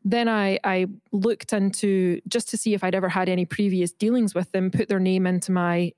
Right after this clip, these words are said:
my inbox, and up popped an email from them a few years before being like, "Hey, really interested in what you're doing. Would love to pick your brain sometime."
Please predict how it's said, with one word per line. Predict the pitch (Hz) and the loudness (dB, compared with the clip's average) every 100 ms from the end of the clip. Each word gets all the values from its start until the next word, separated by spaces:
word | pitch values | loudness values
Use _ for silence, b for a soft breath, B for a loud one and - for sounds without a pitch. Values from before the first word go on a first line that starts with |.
| _ | _
my | 190 | 0
inbox, | 185 247 240 190 - - | 2 2 2 0 -2 -2
and | 202 | -2
up | - | -2
popped | - - 196 | -4 -2 -2
an | |
email | 180 220 190 180 | 0 2 0 -2
from | 196 175 | -2 0
them | 185 220 185 175 | 0 0 -2 -2
a | 175 | -4
few | - 185 | -2 0
years | 175 180 175 | 2 0 -2
before | 175 - 214 180 | -4 -2 -2 0
being | 175 | 0
like, | 175 170 - | 0 -2 -4
"Hey, | - 339 359 240 180 | -2 0 2 0 0
really | 208 311 359 | 0 2 2
interested | 349 339 - 302 285 254 | 0 -2 -2 -2 -2 0
in | 247 233 | 2 2
what | 240 | 2
you're | 233 240 | 2 0
doing. | 208 269 277 | 0 0 2
Would | 202 | 0
love | 196 226 | 0 -2
to | - | -4
pick | 226 226 233 - | -4 -4 -4 -2
your | 208 | -2
brain | 180 214 262 | 0 2 2
sometime." | 247 196 180 180 180 170 185 | 0 0 0 2 0 2 0